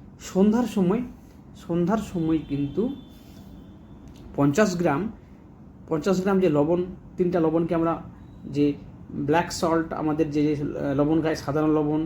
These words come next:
সেটা আর কি যেটা সৈন্ধব লবণ, তিনটে যে মিক্স করা আছে, সেখান থেকে পঞ্চাশ গ্রাম নিলাম আমরা, মানে এক মুঠের মতো নিলেই হয়ে যাবে পঞ্চাশ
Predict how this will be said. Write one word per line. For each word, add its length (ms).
সেটা 240
আর 80
কি 100
যেটা 180
সৈন্ধব 380
লবণ, 180
তিনটে 260
যে 140
মিক্স 200
করা 180
আছে, 120
সেখান 280
থেকে 140
পঞ্চাশ 340
গ্রাম 200
নিলাম 280
আমরা, 160
মানে 120
এক 120
মুঠের 240
মতো 200
নিলেই 240
হয়ে 140
যাবে 200
পঞ্চাশ 220